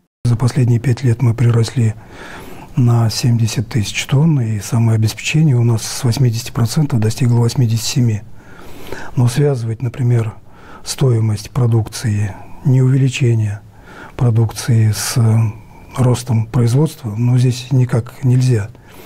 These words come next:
Но в растениеводстве каким-то образом, наверное, это связано. Чем выше урожай, если погодные условия позволят использовать веш-, весь наш потенциал, там, да, при,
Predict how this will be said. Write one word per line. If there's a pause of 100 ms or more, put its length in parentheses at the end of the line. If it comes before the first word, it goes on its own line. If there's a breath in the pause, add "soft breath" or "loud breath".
(720 loud breath)
Но
в
растениеводстве (120)
каким-то
образом,
наверное,
это
связано. (520 loud breath)
Чем
выше
урожай, (160)
если
погодные
условия
позволят (380 loud breath)
использовать
веш-,
весь
наш (140)
потенциал, (480 loud breath)
там,
да,
при,